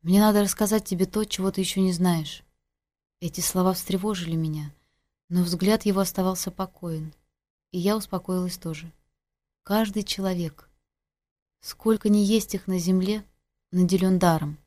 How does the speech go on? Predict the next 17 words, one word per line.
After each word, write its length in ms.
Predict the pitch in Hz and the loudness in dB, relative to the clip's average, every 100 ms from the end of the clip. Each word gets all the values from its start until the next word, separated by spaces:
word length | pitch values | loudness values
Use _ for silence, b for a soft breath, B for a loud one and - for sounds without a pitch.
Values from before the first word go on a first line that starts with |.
| _ _ - | _ _ -12
начал 400 | 156 143 156 151 | -10 -10 -10 -8
он. 160 | 147 - _ _ _ | -8 -10 _ _ _
«У 60 | 180 | 4
одних 320 | 190 269 262 | 10 8 8
он 80 | 208 | 4
проявляется 580 | 185 185 208 226 - | 4 2 2 0 -2
сам 200 | 160 202 | 0 0
собой, 520 | 196 - 156 156 165 165 _ _ _ - | 0 -4 -4 -2 -4 -8 _ _ _ -2
другим 400 | 165 202 208 226 | 6 8 10 10
надо 240 | 214 190 | 8 4
приложить 480 | 185 185 190 190 202 | 2 4 4 2 -4
усилия, 480 | 185 - 185 170 160 | -6 0 0 2 0
чтобы 280 | - 156 | -4 -4
отыскать 540 | 156 160 - - 180 - | -4 -4 -6 -4 -6 -4
и 80 | 175 | -4
выявить 460 | 160 165 151 147 - | 0 0 -2 -4 -8
его. 240 | 143 151 | -6 -8